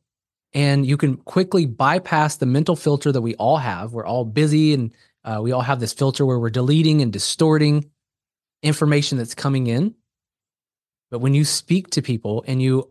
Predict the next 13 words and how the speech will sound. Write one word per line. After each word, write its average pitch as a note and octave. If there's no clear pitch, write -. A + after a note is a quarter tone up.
know E3+
certain D3
ways C#3
of B2+
using B2+
language C3+
to C3
your A#2+
benefit, C#3
all F3
of G3+
a G3
sudden C#3